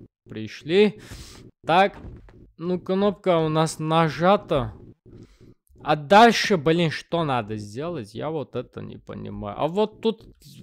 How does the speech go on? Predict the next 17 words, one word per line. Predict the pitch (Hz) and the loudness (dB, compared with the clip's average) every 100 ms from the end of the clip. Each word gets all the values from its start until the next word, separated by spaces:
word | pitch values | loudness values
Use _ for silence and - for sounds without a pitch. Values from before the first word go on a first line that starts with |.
| - _ _ 143 139 - - | -20 _ _ -18 -18 -20 6
Помните, | 254 285 233 180 | 8 10 6 2
в | 151 | 2
прошлом | 185 185 185 160 | 4 4 2 -4
видеоролике | 139 143 139 143 131 127 | -2 -2 0 -2 -4 -8
сказал, | - 131 143 | -10 -6 -4
если | 165 190 - 175 131 - - _ | 0 -2 -2 -6 -8 -16 -20 _
стена | - - 175 175 180 | -8 -2 0 4 4
темного | 151 160 156 143 139 | 4 2 2 -2 -2
цвета, | - 185 175 | -2 -2 -2
то | 135 123 | -6 -6
надо | 127 135 120 113 | -4 -4 -6 -10
нажимать | 107 - 104 104 104 | -12 -12 -12 -12 -12
на | 101 | -14
него. | 98 98 95 - - _ - - _ _ | -14 -14 -16 -20 -20 _ -20 -20 _ _
А, | 135 120 | -2 -2
вот | 107 139 175 - | -2 -2 -2 -6
look | 131 131 127 | -6 -4 -4